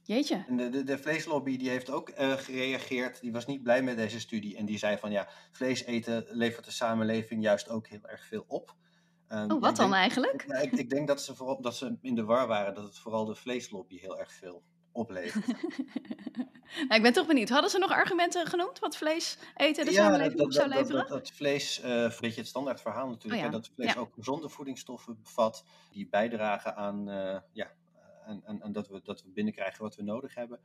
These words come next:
Speaker 2: Maar ja, dat kun je natuurlijk ook uit andere bronnen halen. En we eten er nu veel en veel te veel van. En dat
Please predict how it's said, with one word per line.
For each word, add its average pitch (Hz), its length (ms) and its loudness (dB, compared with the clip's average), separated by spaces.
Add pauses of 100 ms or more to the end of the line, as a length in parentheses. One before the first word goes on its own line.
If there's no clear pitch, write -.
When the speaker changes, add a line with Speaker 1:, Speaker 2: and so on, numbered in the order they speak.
Speaker 2:
Maar 120 140 0
ja, 107 80 4
dat 104 140 -6
kun 135 120 -6
je 131 60 -2
natuurlijk 113 380 -6
ook 113 180 -4
uit 104 200 -2
andere 110 380 -6
bronnen 98 360 -8
halen. 92 460 -6 (140)
En 110 120 -2
we 104 80 0
eten 110 240 -4
er 104 100 -4
nu 104 200 -2
veel 107 320 -4
en 98 100 -16
veel 110 180 -10
te - 100 -20
veel 135 220 -10
van. 98 300 -8
En 101 80 -12
dat 95 120 -12